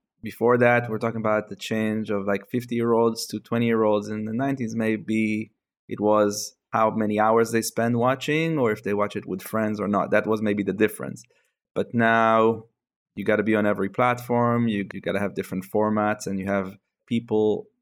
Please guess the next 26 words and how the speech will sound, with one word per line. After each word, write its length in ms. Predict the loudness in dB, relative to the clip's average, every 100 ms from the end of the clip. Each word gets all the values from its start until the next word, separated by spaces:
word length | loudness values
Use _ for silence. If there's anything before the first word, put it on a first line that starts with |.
| _ _ 0
tuning 280 | 2 4
in 420 | 2 2 0 -2 -8
or 180 | -6 -4
following 460 | 2 2 4 2 0
the 100 | -4
sports 580 | -2 2 2 2 -4
in 140 | -8 -6
different 280 | -6 -6 -4
ways. 440 | -4 -6 -14 -20 -10
Might 220 | -6 -4
be 140 | -6 -6
short 340 | -2 0 0
form, 420 | -2 0 2 2
might 320 | 2 0 -2
be 320 | 0 0 0 -4 _ _ _
coming 260 | -2 2 2
in 180 | 2 0
at 120 | -2
the 80 | -6
crunch 380 | 0 0 0 0
time, 400 | 0 2 2 0
might 240 | 0 -2
be 100 | -4
subscribing 1120 | -4 -6 -6 2 4 4 4 4 4 2 -2 -8
to 300 | -4 0 0
a, 260 | 0 0